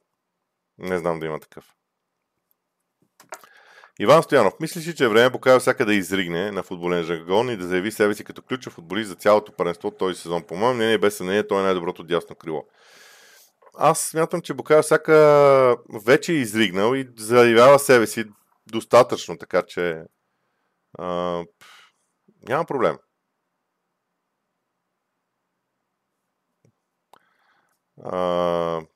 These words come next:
така че ще видим. М, според мен Букайо Сака си има своята роля. Той, между другото, е много скромно момче. Аз не, не мисля, че самия той ще иска да отива в, а, някаква по-различна посока на поведение. Не мисля, че Артета ще иска нещо по-различно от него.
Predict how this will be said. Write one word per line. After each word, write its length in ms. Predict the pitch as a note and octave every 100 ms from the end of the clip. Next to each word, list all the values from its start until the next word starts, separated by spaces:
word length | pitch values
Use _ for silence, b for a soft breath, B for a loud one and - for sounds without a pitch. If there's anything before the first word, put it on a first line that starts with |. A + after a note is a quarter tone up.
| _ -
така 140 | C#3+
че 100 | C#3+
ще 160 | - A#2+
видим. 260 | C3+ G#2 D2+ _ _ _ _
М, 260 | F#2 G2 G2
според 280 | - G2+ A2+
мен 200 | F3+ F#3+
Букайо 300 | D#3+ E3 E3
Сака 240 | E3 -
си 100 | -
има 120 | D3
своята 380 | C#3+ C3+ B2+ A2
роля. 180 | G2 D#2 _ _ _ _ _ _ _
Той, 100 | F3+
между 140 | F#3+
другото, 160 | F#3 E3+
е 20 |
много 160 | E3 D#3+
скромно 320 | - D#3 C#3+
момче. 240 | G#2+ A#2+
Аз 240 | C#3 C3+ -
не, 280 | B2 A#2
не 160 | A2 G#2+
мисля, 280 | A#2+ B2+ C3+
че 440 | - B2+ A#2+ A#2
самия 320 | A2+ A2 A2+
той 140 | G#2+ A2
ще 160 | -
иска 220 | G#2+ - F#2+
да 100 | F#2
отива 540 | F2 G2+ F2+ F2 E2+
в, 240 | - -
а, 280 | E2+ E2+ E2
някаква 260 | F2+ F2+ -
по-различна 440 | - F#2 F2+ G2 F2+
посока 420 | - - F#2 F2+
на 120 | E2+
поведение. 420 | - E2 E2 G2
Не 60 | F#2+
мисля, 220 | A2 -
че 160 | - F#2
Артета 320 | F2 A2+ -
ще 140 | -
иска 200 | F2 -
нещо 220 | E2 E2+ _
по-различно 460 | E2+ E2+ E2+ - E2
от 120 | -
него. 220 | - -